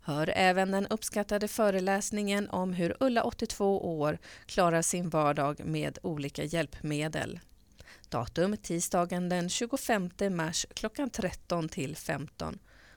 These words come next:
Och platsen är Vänpunkten, Södergatan tjugofyra i Märsta. Kostnad för kaffe med bröd är trettio kronor.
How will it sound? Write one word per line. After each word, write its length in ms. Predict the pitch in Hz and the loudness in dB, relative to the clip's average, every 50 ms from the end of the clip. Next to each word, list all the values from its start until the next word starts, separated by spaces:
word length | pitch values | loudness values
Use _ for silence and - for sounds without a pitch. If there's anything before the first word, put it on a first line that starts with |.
| - - | -12 -8
Och 140 | - 294 - | -6 -4 -2
platsen 440 | - 247 226 - - - 220 208 - - | 0 0 0 0 -2 -2 -2 -2 -2 -2
är 220 | 170 156 151 151 | -2 0 0 0
Vänpunkten, 1000 | 143 190 196 190 156 147 151 - - 180 175 170 165 - - 151 139 131 135 135 | 0 0 2 2 0 0 -2 -4 -2 -2 -2 -2 -4 -4 -2 -2 -2 -2 -2 -4
Södergatan 840 | - - 175 151 139 135 135 143 156 175 180 185 - - 202 190 196 | -4 -2 -2 -2 -2 -2 -4 -4 -2 0 0 0 0 -2 -2 -2 -2
tjugofyra 680 | - - 214 208 226 220 - - 185 156 151 151 135 - - | -2 -2 -2 -2 -2 -4 -2 -2 -2 0 0 -2 -4 -4 -6
i 140 | - 160 | -6 -4
Märsta. 640 | 160 156 147 143 - - - - - - - - - - - _ _ _ _ _ _ _ _ - - - - - _ - | -4 -2 -4 -4 -4 -6 -8 -8 -8 -6 -6 -8 -8 -10 -16 _ _ _ _ _ _ _ _ -20 -20 -20 -20 -20 _ -14
Kostnad 500 | - - 143 131 - - 165 160 180 180 | -8 -6 -4 -4 -4 -2 -2 -2 0 0
för 100 | - 202 | 0 -2
kaffe 380 | 185 - 202 180 - - - 202 | -2 0 -2 -2 -2 -2 -2 -2
med 180 | 214 233 240 233 | 0 0 -2 -2
bröd 560 | 247 233 233 208 208 202 196 196 196 185 175 - | -2 0 2 4 4 4 4 2 0 -2 -8 -8
är 300 | - - 151 143 143 147 | -4 -2 -2 -2 -2 -4
trettio 500 | 160 - - - 254 254 - - - 202 | -6 -8 -6 -4 -4 -4 -4 -6 -6 -6
kronor. 500 | - - - 185 - 143 143 135 139 - | -4 -4 -4 -4 -4 -4 -6 -8 -10 -10